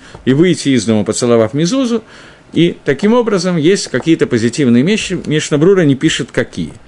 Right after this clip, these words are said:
Поэтому очень многие люди, если кто-то находится в Иерусалиме, видит в синагогах, очень многие люди,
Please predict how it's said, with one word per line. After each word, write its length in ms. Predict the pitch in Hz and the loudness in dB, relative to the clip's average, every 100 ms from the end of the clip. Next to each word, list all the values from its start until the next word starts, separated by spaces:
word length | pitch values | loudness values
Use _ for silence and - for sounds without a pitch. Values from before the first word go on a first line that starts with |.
| - - - | -20 -10 0
Поэтому 400 | 214 254 220 170 | 2 2 -2 -2
очень 240 | 185 196 | -2 0
многие 360 | 190 196 160 160 | 0 2 2 4
люди, 280 | 160 127 | 4 4
если 280 | 107 101 113 | 0 -2 -6
кто-то 360 | 104 151 143 113 | -2 0 0 0
находится 500 | 104 - 127 101 117 | 0 0 0 -2 -2
в 40 | |
Иерусалиме, 520 | 104 101 - 135 131 101 | -2 -2 0 0 0 0
видит 300 | 110 95 - | -2 -4 -10
в 40 | |
синагогах, 540 | - 160 220 233 - | -8 -2 0 0 2
очень 320 | 175 151 - 95 | 0 0 -2 -6
многие 340 | 95 95 117 | -4 -4 -2
люди, 340 | 175 226 175 | -2 -4 -4